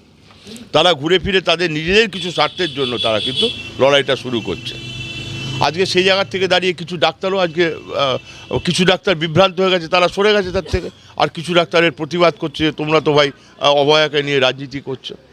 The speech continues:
সাধারণ মানুষ এটা দেখতে পাচ্ছে, কারণ কি সংবাদ মাধ্যম বলুন, আহ, টিভি বলুন, আপনাদের সাংবাদিক যারা আছেন, আপনারাও তো ন্যায্য, আহ, কথাটাই তুলে ধরেন। এবার আপনারা যখন ন্যায্য কথাটা তুলে ধরছেন সেই জায়গা থেকে তারাও মানুষ, সাধারণ মানুষও বুঝতে পারছে। আর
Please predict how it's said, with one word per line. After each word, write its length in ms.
সাধারণ 340
মানুষ 240
এটা 180
দেখতে 300
পাচ্ছে, 280
কারণ 240
কি 180
সংবাদ 380
মাধ্যম 380
বলুন, 340
আহ, 460
টিভি 320
বলুন, 320
আপনাদের 500
সাংবাদিক 520
যারা 240
আছেন, 260
আপনারাও 340
তো 140
ন্যায্য, 400
আহ, 140
কথাটাই 420
তুলে 260
ধরেন। 300
এবার 200
আপনারা 320
যখন 240
ন্যায্য 280
কথাটা 320
তুলে 220
ধরছেন 320
সেই 160
জায়গা 160
থেকে 180
তারাও 260
মানুষ, 220
সাধারণ 240
মানুষও 280
বুঝতে 320
পারছে। 300
আর 140